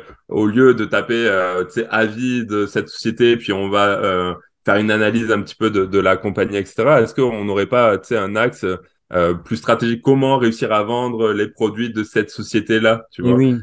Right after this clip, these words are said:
Speaker 1: et avoir un regard, euh, un,
Speaker 2: Oui,
Speaker 1: un
Speaker 2: oui.
Speaker 1: peu différent, un peu déporté, quoi.
Speaker 2: Oui, ça, c'est, ce serait, euh, ce serait vraiment une, euh, une manière de se différencier, en effet, hein, tu as raison. <clears throat> En tout cas, il y a, il y a matière à réflexion et il y a encore peut-être encore de belles choses à inventer.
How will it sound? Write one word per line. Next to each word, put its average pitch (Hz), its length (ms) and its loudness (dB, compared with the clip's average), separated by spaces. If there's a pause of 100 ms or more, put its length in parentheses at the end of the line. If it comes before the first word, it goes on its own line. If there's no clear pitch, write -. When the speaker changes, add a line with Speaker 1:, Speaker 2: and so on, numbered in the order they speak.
(100)
Speaker 1:
et 95 40 -2
avoir 110 360 4
un 104 120 2
regard, 110 420 2
euh, 98 240 2
un, 107 140 -2
Speaker 2:
Oui, 131 80 2
Speaker 1:
un 127 100 2
Speaker 2:
oui. 131 160 2
Speaker 1:
peu 120 60 0
différent, 110 340 -2
un 107 80 0
peu 107 140 0
déporté, 104 420 0
quoi. 90 240 -2 (340)
Speaker 2:
Oui, 135 280 2
ça, 143 160 -2
c'est, 107 420 0 (260)
ce - 140 -10
serait, 123 340 2
euh, 101 340 0
ce 123 140 -4
serait 123 220 -2
vraiment 127 380 2
une, 117 160 2
euh, 101 180 2 (540)
une 117 100 0
manière 123 280 4
de 127 100 -2
se 135 100 -2
différencier, 120 600 -4
en 113 100 0
effet, 113 240 -4
hein, 98 160 -8
tu - 140 -6
as 120 60 -2
raison. 107 380 -4 (180)
<clears throat> 151 180 0
En 127 80 0
tout 120 100 0
cas, 147 200 2
il 147 40 2
y 123 60 4
a, 104 320 2 (300)
il - 40 -8
y - 20 -2
a 110 40 0
matière 117 320 0
à 117 100 2
réflexion 117 580 -2
et 98 400 0 (240)
il 65 80 -10
y 101 60 -6
a 107 60 -4
encore 107 160 -2
peut-être 113 300 0
encore 104 220 -2
de 110 80 0
belles 110 140 0
choses 113 240 -2
à 113 40 0
inventer. 107 460 -2